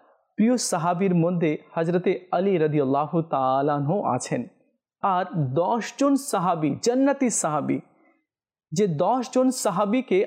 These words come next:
আল্লাহ নবী সাল্লাল্লাহু আলাইহি ওয়াসাল্লাম দুনিয়াতেই জান্নাতের সার্টিফিকেট দিয়েছেন, সেই সাহাবীর মধ্যে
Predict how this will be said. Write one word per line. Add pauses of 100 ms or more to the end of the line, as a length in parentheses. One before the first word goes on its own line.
আল্লাহ
নবী
সাল্লাল্লাহু
আলাইহি
ওয়াসাল্লাম
দুনিয়াতেই
জান্নাতের
সার্টিফিকেট
দিয়েছেন, (760)
সেই
সাহাবীর
মধ্যে